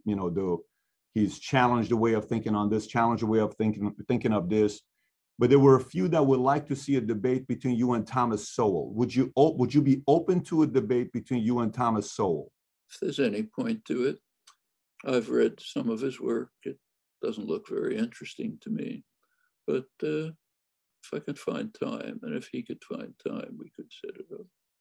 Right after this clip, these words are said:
Speaker 1: What if, what if I coordinated and I, if you do it, I'll buy a thousand copies of whatever book you want me to buy,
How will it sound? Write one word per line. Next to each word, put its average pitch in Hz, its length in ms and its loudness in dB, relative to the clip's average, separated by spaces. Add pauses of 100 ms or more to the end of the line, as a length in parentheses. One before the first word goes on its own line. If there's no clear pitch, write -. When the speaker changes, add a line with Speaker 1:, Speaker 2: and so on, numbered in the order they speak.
(140)
Speaker 1:
What 131 220 6
if, 143 180 2
what 143 160 6
if 170 240 0
I 151 140 6
coordinated 123 760 2
and 117 180 -2
I, 113 220 2
if - 180 -6
you 117 80 0
do 135 280 6
it, 123 60 6
I'll 120 120 6
buy 120 240 6
a 113 60 0
thousand 135 460 2
copies 127 420 0
of 113 100 -2
whatever 117 320 0
book 113 260 -2
you 120 100 0
want 123 100 2
me 117 80 -2
to 107 60 0
buy, 123 420 2